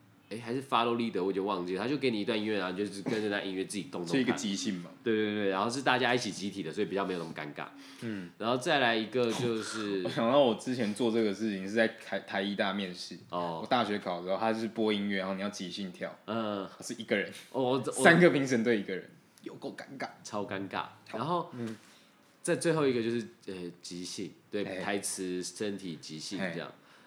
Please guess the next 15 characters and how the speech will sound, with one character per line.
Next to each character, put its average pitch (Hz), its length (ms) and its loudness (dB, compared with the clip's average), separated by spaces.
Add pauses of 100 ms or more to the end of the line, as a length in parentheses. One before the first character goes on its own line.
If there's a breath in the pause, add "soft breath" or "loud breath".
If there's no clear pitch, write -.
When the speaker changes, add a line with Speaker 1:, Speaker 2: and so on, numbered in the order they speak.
(140 loud breath)
Speaker 1:
然 92 100 -6
后， 113 380 0 (1120)
反 123 140 -2
正 165 100 2
即 127 120 -2
兴 143 160 2
我 104 100 0
那 113 120 -2
时 113 80 -4
候 107 80 0
抽 107 180 -4
到 98 140 0
是 90 80 -6
放 87 260 -8
弃， 87 260 -10